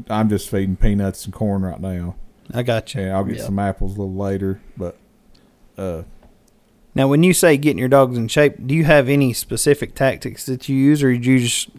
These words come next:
Speaker 2: let 'em run?
Speaker 1: I turn 'em loose and let 'em run mostly. Sometimes, uh, I'll put 'em, like, I've got a thing that goes on a four-wheeler I can put 'em on and,
Speaker 2: Mm-hmm.
Speaker 1: and, and, and take 'em on pavement and stuff, kinda gets their feet in shape too.
Speaker 2: Yeah.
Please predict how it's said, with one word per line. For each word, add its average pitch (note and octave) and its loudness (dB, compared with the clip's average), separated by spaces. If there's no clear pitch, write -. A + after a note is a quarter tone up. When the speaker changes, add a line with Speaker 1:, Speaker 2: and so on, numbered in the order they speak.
Speaker 2:
let C3 6
'em A#2+ 4
run? A#2+ 2
Speaker 1:
I D#3 4
turn D#3+ 2
'em D3 0
loose D#3 2
and C#3+ -2
let C#3 4
'em C3 0
run D3 2
mostly. C3+ 2
Sometimes, C3 0
uh, G2 -2
I'll G#2 -4
put A#2+ 8
'em, G#2+ 0
like, G2+ -4
I've A#2 -8
got G#2+ -2
a - -10
thing G#2 -4
that F2+ -8
goes A2 -2
on G#2 0
a G2 -4
four-wheeler A#2 0
I G2+ -2
can F#2+ -8
put G#2+ -2
'em G#2 -2
on G#2 -2
and, F#2 -4
Speaker 2:
Mm-hmm. B2 0
Speaker 1:
and, G2 -8
and, G2 -8
and G#2 -12
take A2+ -6
'em G#2+ -2
on G2 -6
pavement A#2 0
and G2+ -14
stuff, A#2 -2
kinda G#2+ -4
gets G#2+ -8
their F#2 -6
feet A#2+ -4
in G#2 -14
shape A2+ -6
too. A#2+ -4
Speaker 2:
Yeah. C3 6